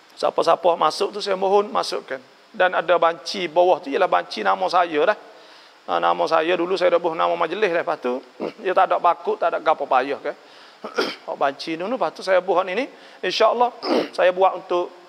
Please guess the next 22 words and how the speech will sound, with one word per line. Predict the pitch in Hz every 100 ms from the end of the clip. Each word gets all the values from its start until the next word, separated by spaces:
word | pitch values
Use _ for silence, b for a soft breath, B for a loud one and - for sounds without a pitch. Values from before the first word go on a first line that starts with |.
| - _ _ _ - -
demi | 156 180 175
untuk | 165
dakwah | 170 165 180 175
lah. | - B B B
Contohnya | 156 156 160 160
kita | 156 156 156
duk | 170
pergi | 147 170
kot | 170 165
tukar | 165
ni, | 170
kita | 180 190
buat | 185
banci | 180 175 190
suku. | 165 165 139 131 -
Eh, | 143 147
kita | 151
tak | 131
karu | 143 151 160
lah, | 165
insyaAllah. | 143 165 151 135 - B B B -
Eh, | 139